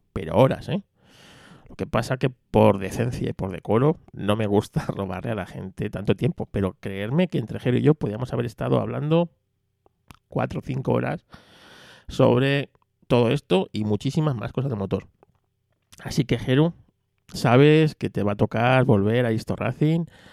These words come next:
a hablar de, de, de coches, hablar de coches, hablar de historia, hablar de motor, lo que nos apasiona a todos los que hacemos o integramos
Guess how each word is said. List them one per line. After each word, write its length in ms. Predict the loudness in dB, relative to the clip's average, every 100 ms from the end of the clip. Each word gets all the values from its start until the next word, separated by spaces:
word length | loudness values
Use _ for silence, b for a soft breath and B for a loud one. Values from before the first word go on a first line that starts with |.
| b b
a 140 | -2 2
hablar 480 | 4 4 2 2 -4 -20 -20 -18
de, 840 | -8 -6 -4 -6 -8 -10 -12 -14 _ _ _
de, 280 | -14 -14 -10
de 120 | -8
coches, 400 | -4 -4 -4 -14 _
hablar 220 | -14 -10
de 100 | -2
coches, 600 | 2 2 2 2 2 0
hablar 220 | -4 -6
de 40 | -6
historia, 500 | 4 4 6 4 4
hablar 200 | 2 2
de 100 | 2
motor, 400 | 0 0 -2 -2 -8
lo 120 | -6
que 100 | -8
nos 120 | -10
apasiona 720 | -10 -6 2 2 4 -2 -4 b b b b b b b
a 160 | -10 0
todos 720 | 4 6 8 8 8 4 -8 _ -2
los 200 | -2 -4
que 100 | -10
hacemos 600 | -2 2 4 2 0 _ _ _ _ b b b b b b _ 2
o 140 | 4
integramos 760 | 4 -2 0 0 -2 -10 -16